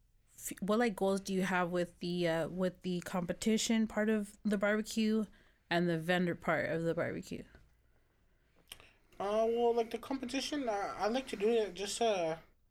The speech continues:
Speaker 2: what is it, to, to meet new people, like, uh, different teams.
Speaker 1: To, like, socialize and
Speaker 2: Yeah.
Speaker 1: network and stuff like
Speaker 2: Pretty
Speaker 1: that.
Speaker 2: much like a tailgate, but
Speaker 1: Yeah.
Speaker 2: yeah.
Speaker 1: Yeah. And then for the, um, business side of it?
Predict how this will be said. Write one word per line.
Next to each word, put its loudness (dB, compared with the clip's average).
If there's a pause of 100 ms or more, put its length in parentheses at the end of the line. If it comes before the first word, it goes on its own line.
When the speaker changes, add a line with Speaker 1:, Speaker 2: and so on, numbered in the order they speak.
(1120)
Speaker 2:
what 2
is -8
it, -4
to, -4 (1200)
to -6
meet -6
new -4
people, -6
like, -6 (480)
uh, -10
different -8
teams. -12 (180)
Speaker 1:
To, -4
like, 0
socialize 0
and 4
Speaker 2:
Yeah. 4
Speaker 1:
network -2
and -6
stuff -8
like -8
Speaker 2:
Pretty -2
Speaker 1:
that. -2
Speaker 2:
much -
like -6
a -2
tailgate, -2
but -8 (280)
Speaker 1:
Yeah. -4 (440)
Speaker 2:
yeah. -4 (160)
Speaker 1:
Yeah. -4 (600)
And 4
then 4
for 2
the, 2 (160)
um, 0 (140)
business 2
side 2
of 0
it? -2